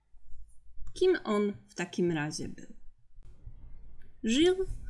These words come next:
naze-, należał do bardzo bogatej rodziny, pochodzącej z Bretonii.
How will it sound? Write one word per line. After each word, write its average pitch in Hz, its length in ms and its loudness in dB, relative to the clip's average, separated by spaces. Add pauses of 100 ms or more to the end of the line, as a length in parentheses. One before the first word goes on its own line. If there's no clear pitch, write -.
(140)
naze-, 220 340 4
należał 220 520 6
do 196 100 8
bardzo 196 380 4
bogatej 175 1080 2
rodziny, 175 800 2
pochodzącej 180 540 2
z 165 60 0
Bretonii. 165 720 -2